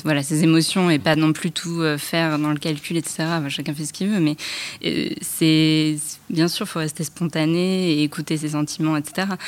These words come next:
Mais du coup, c'est vrai que c'est un peu plus, euh, en tout cas, dans mon cas, c'est plus facile cette histoire-là parce que, euh, bah, parce que, euh, c'est quelqu'un qui me correspond plus, euh,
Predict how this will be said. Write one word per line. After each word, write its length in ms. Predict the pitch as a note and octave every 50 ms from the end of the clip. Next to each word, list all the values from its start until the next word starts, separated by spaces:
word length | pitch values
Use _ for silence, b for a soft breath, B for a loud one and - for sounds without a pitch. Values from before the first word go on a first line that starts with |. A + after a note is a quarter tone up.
| B B B B B
Mais 240 | F3+ F3 D3+ D3+ D#3
du 180 | D3 D3 D#3+
coup, 300 | D#3 - - - A3+ A3+
c'est 180 | A3+ - - D#3+
vrai 180 | D3 D#3+ F3+ F#3
que 80 | -
c'est 120 | - - D3+
un 160 | C#3+ C#3+ C#3+
peu 160 | C#3+ D3+ D3+
plus, 400 | C#3+ - - F#3 F#3 F3+ F3+ F3
euh, 480 | D#3+ D3 C#3+ C#3+ C#3+ C#3+ C#3+ D3 D3+ D#3+ F3 B B B B B B B B B B B _ -
en 120 | - F3+ F3+
tout 160 | - - G#3
cas, 220 | - - A3+ A3+
dans 120 | A3 G#3 F3+
mon 220 | E3 E3 E3+ F3
cas, 160 | - A3+ A3+
c'est 180 | A3 - - E3+
plus 180 | D#3+ - G#3+ G3+
facile 680 | - G3 F#3 F#3 - - - G3 F#3 F3 E3+ D#3+ - - - _ _ -
cette 400 | - - - - E3+ D3+ - -
histoire-là 680 | F#3+ - - - E3 E3 E3 E3+ F#3 G3+ A3 A#3 A#3+ A#3+ C4+ D4 - - - - -
parce 340 | F3+ E3+ D#3 - - - F3 D#3+ D3+ -
que, 420 | - - F#3+ G3 G#3 A3 A3 G#3+ - -
euh, 680 | D#3+ D#3+ D#3+ D#3+ D#3 D#3 D#3 D#3 D#3 D#3 D#3 D#3 D#3 D#3+ B B B B -
bah, 80 | E3 E3+
parce 180 | D#3 D#3 -
que, 100 | - F#3+
euh, 500 | G3 G3 F3+ D3+ D3 D3+ D3+ D3+ - - - - -
c'est 220 | - - - E3+ D3+
quelqu'un 300 | D3 D3+ C#3+ E4 F#3 G3
qui 160 | - - -
me 200 | E3 D#3 D3+ D3+
correspond 500 | D3 - E3+ D#3 D#3 D#3 - - D#3+ D#3
plus, 360 | D3+ - - G#3+ G3+ - - E3
euh, 100 | D#3